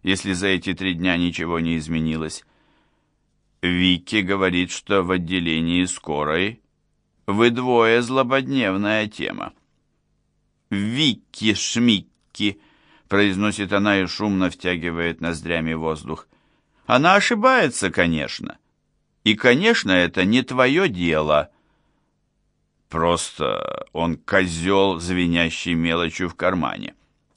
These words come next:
Сейчас он в Мемфисе открывает норковое ранчо с кондиционерами. Вот что это за человек». «Не сомневаюсь». «Это правда?»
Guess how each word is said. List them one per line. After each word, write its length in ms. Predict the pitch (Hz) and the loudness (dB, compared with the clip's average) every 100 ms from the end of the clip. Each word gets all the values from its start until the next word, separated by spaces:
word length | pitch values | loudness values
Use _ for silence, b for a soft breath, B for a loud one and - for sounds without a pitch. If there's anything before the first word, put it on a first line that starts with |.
| _ | _
Сейчас 480 | - 110 135 135 123 | -2 0 2 0 2
он 160 | 101 | 0
в 60 | 95 | 2
Мемфисе 720 | 92 87 82 104 95 104 101 - _ | 2 2 -2 -6 -4 -4 -4 -6 _
открывает 680 | - 90 - 98 95 95 87 | -2 -2 0 0 2 2 2
норковое 600 | 95 95 82 87 82 80 | 0 0 0 -2 0 2
ранчо 420 | 80 92 90 - 90 | 2 2 0 -4 -4
с 80 | |
кондиционерами. 1200 | - 95 90 87 - 82 78 78 76 73 73 73 _ _ _ _ _ _ _ - | 0 0 2 0 0 0 2 0 -2 -2 -4 -6 _ _ _ _ _ _ _ -2
Вот 340 | 113 135 123 - | 4 6 6 4
что 220 | - 143 | -2 0
это 300 | 104 85 85 | 2 2 0
за 140 | 82 | -2
человек». 600 | 78 78 73 73 65 - _ _ _ _ _ _ _ _ _ _ _ - | -2 -4 -2 -4 -6 -10 _ _ _ _ _ _ _ _ _ _ _ -4
«Не 200 | 147 185 | -2 0
сомневаюсь». 840 | 226 233 240 135 127 - - - _ _ _ _ _ _ _ _ _ _ | 0 2 4 2 0 -4 -12 -20 _ _ _ _ _ _ _ _ _ _
«Это 320 | - 90 - 82 | 2 2 4 0
правда?» 640 | - 98 147 87 - - | 2 2 2 0 -12 -18